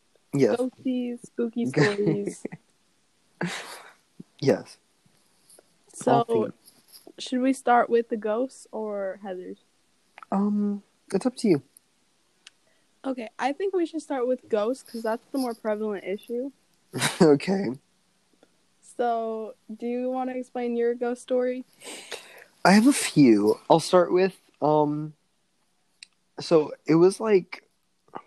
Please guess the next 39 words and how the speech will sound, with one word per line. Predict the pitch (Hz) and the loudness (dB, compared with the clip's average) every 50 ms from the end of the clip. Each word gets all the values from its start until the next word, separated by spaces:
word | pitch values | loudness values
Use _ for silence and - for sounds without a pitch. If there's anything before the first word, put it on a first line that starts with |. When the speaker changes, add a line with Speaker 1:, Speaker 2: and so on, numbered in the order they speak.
| _ _ _ - | _ _ _ -4
Speaker 1:
probably | - 120 123 143 147 139 | 0 2 4 4 4 2
two, | 135 - - 151 139 131 131 131 135 139 _ _ - | 0 -2 0 2 2 2 0 -2 -4 -8 _ _ -2
two | - 151 135 | 0 2 4
A | 135 127 123 117 | 4 2 0 -2
M. | 110 107 107 113 123 135 - _ _ _ _ 247 | -4 -8 -10 -12 -14 -16 -18 _ _ _ _ 0
Speaker 2:
Mm-hmm. | 254 247 240 226 214 208 214 233 240 _ _ - _ _ _ - | 0 0 0 -2 -4 -6 -8 -10 -12 _ _ -20 _ _ _ 0
Speaker 1:
And | 143 151 156 147 139 135 123 - - | 2 2 4 4 2 2 0 0 0
I'm | 131 147 160 156 | 0 0 2 2
watching | 156 156 156 - - 170 156 | 2 2 0 -2 -4 -6 -6
T | - - 151 139 | -2 -2 -4 -2
V, | 123 135 139 143 147 147 147 147 147 - _ _ _ _ _ _ _ - | -2 0 0 0 0 0 0 -2 -4 -8 _ _ _ _ _ _ _ 2
and | 131 139 143 - | 4 4 4 4
all | - 147 156 | 4 6 6
of | 156 | 6
a | 151 143 | 4 2
sudden, | - - 139 139 120 120 123 120 117 113 - _ | 2 2 4 4 4 2 -2 -4 -4 -8 -8 _
out | - 120 123 | -4 -2 0
the | - 139 | -2 -2
corner | - - - 151 151 151 | -2 0 0 2 2 2
of | 151 | 2
my | 143 139 127 117 | 2 0 0 0
eye, | 113 120 120 120 | 0 0 0 2
there's | 120 123 127 123 | 0 0 -2 -4
this | 123 117 - | -8 -6 -2
light | 120 117 113 110 110 113 110 107 104 - _ _ 104 | -2 0 2 2 2 2 0 0 -2 -6 _ _ -4
that | 110 113 113 | -4 -4 -4
just | 107 - - - - | -4 -10 -14 -2 -2
appears | 123 123 - _ - - - - 139 123 110 107 107 - | -2 -2 -2 _ -18 -8 -2 0 2 2 2 0 -2 -4
out | 117 110 | -4 -4
of | 101 110 | -4 -4
nowhere. | 113 117 117 113 107 104 104 104 101 95 82 - - - - _ - | -6 -2 0 0 2 2 0 0 -2 -4 -6 -10 -14 -18 -12 _ -4
Speaker 2:
Uh-huh. | 226 220 208 220 - - 202 - _ _ _ _ - | -4 -2 -2 -4 -6 -6 -10 -16 _ _ _ _ 0
Speaker 1:
It's | 156 - | 4 6
on | 151 160 160 | 6 6 4
the | 160 156 | 2 0
second | - - - - - 135 139 - 170 156 - - | -2 -8 -4 0 0 0 2 0 -2 -4 -4 -8
sto-, | - - - - - 147 143 139 131 131 - _ _ - | -14 -16 -12 -2 2 4 4 4 2 0 -4 _ _ -18
story | - - 135 131 135 139 139 139 131 | -10 -4 -2 0 2 2 2 0 0
window, | 120 117 113 120 123 135 139 147 151 156 160 170 | -2 -2 -4 -4 -2 -2 0 2 2 2 0 -2